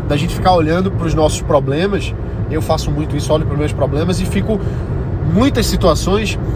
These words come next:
mastigando aquilo ali, né, ruminando uma, uma problemática e sem olhar pra fora. E quando você olha pra fora, quando você olha de fora pra dentro,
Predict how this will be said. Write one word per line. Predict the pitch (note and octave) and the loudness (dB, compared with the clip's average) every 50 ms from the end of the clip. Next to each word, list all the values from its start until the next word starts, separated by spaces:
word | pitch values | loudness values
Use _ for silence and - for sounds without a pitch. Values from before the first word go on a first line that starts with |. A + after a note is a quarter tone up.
| - - - - - - - - - - - - - - - E3+ | -2 -2 -2 -2 -2 -2 -2 -2 -2 -2 -2 -2 -2 -2 -2 0
mastigando | E3 F3+ G3+ - - - A#3 G3 E3 C3+ D3+ E3+ F#3+ G#3+ F#3+ F#3+ | 0 2 2 2 0 0 0 0 0 2 4 4 4 6 4 4
aquilo | F#3 - F3 | 4 4 4
ali, | D#3 C#3+ D3+ E3 | 4 4 4 2
né, | E3 D3+ | 2 4
ruminando | D3 E3 F#3+ G#3+ A#3+ A#3 F#3+ D3+ D#3+ F3 G3 G#3+ F#3 D#3+ C#3 B2+ - - - - - | 4 4 4 2 2 2 4 4 6 6 6 4 4 2 0 -2 -2 -2 -2 -2 -2
uma, | - D#3 E3 E3 D#3+ D#3 D3 C#3+ B2+ A#2+ - - - - - - - - - - - | 0 2 4 4 4 4 4 4 2 0 -2 -2 -2 -2 -2 -2 -2 -2 -2 0 0
uma | D#3 D3+ D#3 D3+ D3 C#3+ C3+ B2+ B2 B2 - - - - - - - - - - - - - - - - - | 2 4 4 6 6 4 4 4 2 2 2 0 0 0 0 0 -2 -2 -2 -2 -2 -2 -2 -4 -2 0 2
problemática | E3 E3 D#3+ D#3+ D#3+ D#3 C3+ C#3+ D#3 F3+ G3 - - - F#3 F3+ F#3 - - - - - - - - - - | 2 2 2 2 -2 0 0 2 2 2 0 0 -2 -2 -2 -2 -2 -2 -4 -4 -4 -4 -4 -4 -4 -2 0
e | F#3+ | 0
sem | F3+ - - G#3 A#3 B3 | 0 2 2 2 4 4
olhar | A#3+ A3 A3 A3 | 4 4 4 2
pra | A3 - B3 - | 2 2 0 0
fora. | - - F3 E3+ F3+ E3+ D3+ B2+ - - - - - - - - - - | 0 2 4 4 4 4 2 -2 -4 -6 -8 -8 -6 -6 -6 -4 -4 -4
E | - | -2
quando | - G#3 C4+ D4+ B3 | 2 2 2 2 2
você | C4 A#3+ - - F3+ | 2 0 2 4 4
olha | D#3+ E3+ F#3 F#3+ F3+ | 4 6 4 2 2
pra | - D3+ | 0 -2
fora, | C3+ - - - D3+ D3+ F#3+ A#3+ B3+ F#3+ A#2+ - - - - - - - - - | -2 -2 0 2 4 4 4 4 2 0 -2 -4 -6 -8 -8 -8 -6 -6 -4 -4
quando | - G#3 A3 | -2 -2 0
você | - - | 2 4
olha | G3 E3+ D#3 C#3+ | 4 4 4 0
de | C#3 D#3+ F3+ | -2 -2 -4
fora | - - - E3 E3 D#3+ D3 C#3 | -4 0 2 4 4 4 2 0
pra | - - C#3 C3 | 0 0 0 2
dentro, | B2+ - - C3+ D#3 F#3+ G#3+ F#3 - - - | 0 0 -2 0 -2 -2 -2 -2 -4 -4 -4